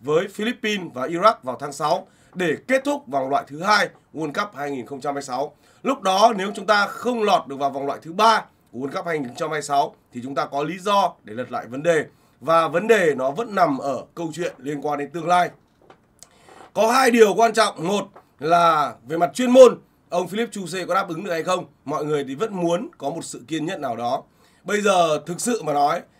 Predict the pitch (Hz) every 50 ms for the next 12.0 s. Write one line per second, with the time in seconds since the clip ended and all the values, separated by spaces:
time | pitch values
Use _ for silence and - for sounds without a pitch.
0 | _ _ - 127 143 147 143 139 - 131 135 156 165 262 311 269 202 170 156 147
1 | 147 135 123 135 143 - - 185 170 160 156 185 180 170 165 147 151 139 123 110
2 | - _ _ _ _ _ _ _ _ _ _ - 127 156 165 185 214 208 202 180
3 | 160 160 156 151 151 160 170 196 190 185 - 151 151 147 147 143 143 131 120 151
4 | 151 135 135 147 185 202 170 180 175 165 165 180 165 - 147 165 196 214 - 139
5 | 131 135 147 165 156 156 156 165 160 160 160 156 156 143 135 131 135 135 147 160
6 | 190 240 233 - 139 127 127 127 143 160 170 180 147 120 131 131 156 151 151 139
7 | 123 - _ _ _ _ _ _ - 113 139 143 139 - - 143 170 226 - 254
8 | 180 120 - _ _ _ _ - - 143 180 208 240 208 135 107 - _ - -
9 | 170 165 185 175 165 120 117 - 139 135 147 151 151 156 170 160 202 196 - -
10 | _ _ _ _ - 123 135 139 143 165 165 165 165 175 175 160 - 160 170 170
11 | 165 156 147 151 165 185 208 208 190 175 190 170 - 180 170 165 156 151 135 117